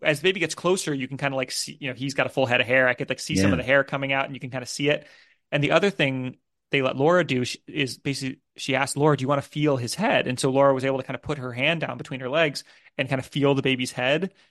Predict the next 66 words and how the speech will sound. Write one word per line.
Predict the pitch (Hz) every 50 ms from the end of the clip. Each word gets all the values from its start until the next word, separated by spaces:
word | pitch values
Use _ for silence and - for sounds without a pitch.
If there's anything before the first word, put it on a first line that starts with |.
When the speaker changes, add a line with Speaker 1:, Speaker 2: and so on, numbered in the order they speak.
| _ _
Speaker 1:
And | - 147 139 139
I | 131
guess | 151 160 151
there's | - 160 143 - 147
a, | 135 127 131 - -
there's | 131 110
a | 131 120
vein | 110 139 143 156 160 160 151 139
there. | 127 123 120 120 117 - - -
So | - - - 131
she | - 143
was | 135 147
able | 151 135 135 123
to |
feel | - - 147 151 147
the | 135
baby's | 139 127 113 120 -
pulse | - - - 185 160 127 - - - - - - - _ _ _ _ _ _ _ _ _ _ _ _ _ _ _ _ _ _ _ _ _ _ _ - _ _ _ _ _ _
Speaker 2:
Hmm. | 135 139 110 87 73 65 - -
Speaker 1:
basically | _ 151 135 - 135 131 - _ _ _ _ _ _ _ _ _ _ _
in | 160 147 127
her | 131 135
vagina | 120 127 - 135 139 147 147 135 127 120 120 120 - _ _ _ -
as | 135 135 131 -
it | -
was | 131 127
going. | - 160 160 147 127 123
And | 123 123
that, | 131 156 - - _ _
like, | 147 131 127 - -
really | 127 123 131 135 143 139 135 135 131 131 123 123 - _
energized | 139 131 131 139 135 127 - 139 127 120 - -
Laura. | 135 127 123
She's | - -
like, | 135 -
"This | - 165
is | 151 -
so | - 165 151
cool. | 156 - - 185 180 151
Like, | 139 135
he's | - 151 127 123
there, | 165 185 190 175
he's | 151 143 139
coming. | - - 160 175 170 147 131
This | 131 135 131 143
is | 135 165
great. | 151 160 175 180 165 -
Speaker 2:
Mm-hmm. |
Speaker 1:
And | 139 135
he's | 135 127 -
doing | - 156 156 147 139
good." | 156 185 175
And | 139 139
it |
was | 135 127 -
a |
kind | 139 143 139
of | -
evidence | - 147 143 143 151 147 135 -
to | - 123
her | 120 123
that | 120 107 -
things | 139 131 123 -
were | 123
going | 107 120 120 117 117 113
well. | 120 131 131 117 - -